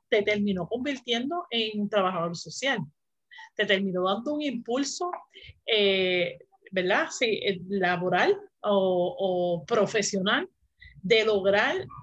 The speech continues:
luego de veinte años, de haber, como quien dice, dado algunos bandazos en términos, este, académicos y profesionales, como que llegar a tu nicho, llegar a decir, este, pues mira, eh, eh,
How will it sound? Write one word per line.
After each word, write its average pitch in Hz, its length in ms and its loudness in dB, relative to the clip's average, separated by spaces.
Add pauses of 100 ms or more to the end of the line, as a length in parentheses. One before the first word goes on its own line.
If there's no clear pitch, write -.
(160)
luego 226 340 6
de 240 300 6
veinte 254 480 2
años, 214 480 0 (440)
de 196 300 2
haber, 190 260 2 (140)
como 254 240 0
quien 233 220 -4
dice, 240 460 0 (240)
dado 226 280 6
algunos 233 380 2
bandazos 220 520 0
en 214 140 -4
términos, 220 720 0
este, 196 800 0
académicos 202 680 -2
y 240 60 -6
profesionales, 226 840 -2 (360)
como 208 320 2
que 185 460 2
llegar 180 340 4
a 208 100 2
tu 294 100 -2
nicho, 247 460 -4
llegar 185 360 2
a 214 60 4
decir, 226 520 -2
este, 180 840 -2 (420)
pues 208 160 0
mira, 226 420 2
eh, 214 220 2
eh, - 100 -2